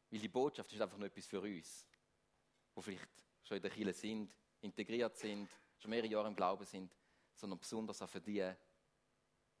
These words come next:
die Jesus noch nicht kennen. Und vielleicht so, wenn du dich vielleicht zurückerinnert hast, wo wärst du, wenn Gott nicht wäre? Ganz, ganz viele Menschen in Wil und Umgebung,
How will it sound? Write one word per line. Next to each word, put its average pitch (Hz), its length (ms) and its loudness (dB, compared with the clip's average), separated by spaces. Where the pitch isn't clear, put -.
die 92 220 -4
Jesus 95 300 0
noch 95 100 -2
nicht 104 160 -6
kennen. 80 260 -6
Und 104 140 -8
vielleicht 147 300 2
so, 170 460 4
wenn 131 100 0
du 135 60 4
dich 120 60 -4
vielleicht 143 180 -4
zurückerinnert 160 580 0
hast, 135 300 2
wo 127 140 4
wärst 131 300 6
du, 123 60 -2
wenn 113 100 -4
Gott 117 200 2
nicht 95 140 -6
wäre? 98 300 2
Ganz, 131 320 4
ganz 117 260 2
viele 107 220 0
Menschen 101 520 -2
in 92 180 -8
Wil 113 160 -2
und 98 80 -4
Umgebung, 101 420 -2